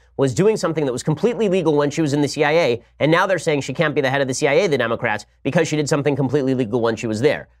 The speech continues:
So I ask a, a simple question, which is, is there anyone working at the C I A during the War on Terror who is now allowed to be head of the C I A? This is what the Democrats do. Okay, this is what folks on the left are fond of doing. They move the, they move the, the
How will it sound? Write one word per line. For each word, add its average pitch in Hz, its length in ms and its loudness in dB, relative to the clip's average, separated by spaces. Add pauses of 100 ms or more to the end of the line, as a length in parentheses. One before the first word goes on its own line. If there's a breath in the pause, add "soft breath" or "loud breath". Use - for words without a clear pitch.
So 151 160 0
I 151 120 2
ask 160 200 -4
a, 147 120 -2
a 117 80 -2
simple 135 240 -2
question, 175 340 -2
which 104 140 -4
is, 113 200 0 (320)
is 151 120 2
there 151 200 0
anyone 185 360 2
working 151 300 0
at 175 80 -2
the 170 80 -8
C 160 160 0
I 160 140 4
A 87 320 -2 (300)
during 135 220 2
the 156 80 4
War 151 140 4
on 180 120 0
Terror 101 400 -4 (200)
who - 80 -2
is 143 140 2
now 151 180 2
allowed 147 200 0
to 151 60 -6
be 143 100 -2
head 139 160 -2
of 131 100 -6
the 131 60 -2
C 135 160 -2
I 127 100 0
A? 151 260 -2 (420)
This 170 140 0
is 226 80 0
what 233 140 2
the 180 80 -10
Democrats 175 480 -2
do. 85 140 -6 (440)
Okay, 131 100 0
this 139 60 2
is 135 60 2
what 160 160 0
folks 170 240 0
on 165 80 0
the 160 60 0
left 156 200 0
are 135 60 -2
fond 135 240 -2
of 123 40 -6
doing. 104 280 -2 (200)
They 131 120 4
move 170 440 2
the, 156 120 2
they 139 240 0
move 165 300 2
the, 139 280 2
the 113 320 2